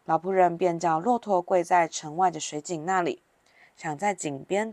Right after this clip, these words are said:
等候，看看上帝有没有给他好机会。于是这时老仆人做出一个关键的祷告。这关键的祷告是老仆人跟神祷告说：“我向哪一个女子说，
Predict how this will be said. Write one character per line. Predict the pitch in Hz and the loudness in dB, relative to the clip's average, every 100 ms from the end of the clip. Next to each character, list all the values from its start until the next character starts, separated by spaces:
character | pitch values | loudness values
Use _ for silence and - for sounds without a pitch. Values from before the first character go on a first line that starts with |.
| - | 0
等 | 175 - | -2 -2
候， | - 185 156 _ _ _ _ | -2 0 0 _ _ _ _
看 | 269 | -10
看 | 269 285 | 0 0
上 | 262 269 247 | 2 0 2
帝 | 262 208 | 0 0
有 | - | -4
没 | 143 | -6
有 | 156 | -6
给 | 147 | -8
他 | 139 147 | -8 -8
好 | - - | -8 -10
机 | - 151 151 | -6 -6 -4
会。 | - 170 _ _ _ _ _ _ _ _ | -2 -2 _ _ _ _ _ _ _ _
于 | 160 | -8
是 | 196 | -6
这 | 185 214 | -2 -2
时 | 208 160 156 | -2 -2 0
老 | 156 135 | 0 -2
仆 | 151 | -4
人 | 151 147 | -4 -6
做 | 147 180 | -2 -2
出 | 160 - 156 | -2 -4 -6
一 | 135 | -6
个 | 156 143 _ _ | -4 -6 _ _
关 | 156 160 165 | -2 -2 -6
键 | 185 | -6
的 | 147 | -6
祷 | 147 135 - | -8 -10 -10
告。 | - 151 _ _ _ _ _ _ _ _ | -4 -4 _ _ _ _ _ _ _ _
这 | - 196 | -2 2
关 | 202 214 | 4 2
键 | 226 240 | 2 0
的 | 214 | 0
祷 | 156 147 | 0 0
告 | 185 196 | 4 4
是 | 190 - 214 196 185 _ _ | 2 -2 0 0 -2 _ _
老 | 151 | -6
仆 | 143 170 | -4 -2
人 | 160 | -4
跟 | 160 175 | -2 -4
神 | 175 156 156 | -4 -8 -4
祷 | 147 147 | -4 0
告 | 160 151 | 0 0
说 | - - 196 202 _ _ _ _ | -2 0 0 0 _ _ _ _
：“我 | 208 | -4
向 | 311 320 | -2 -2
哪 | 233 180 | 0 0
一 | |
个 | 180 180 | 2 0
女 | 170 | 0
子 | 170 175 156 | -2 -2 -4
说， | - 196 196 | 0 6 6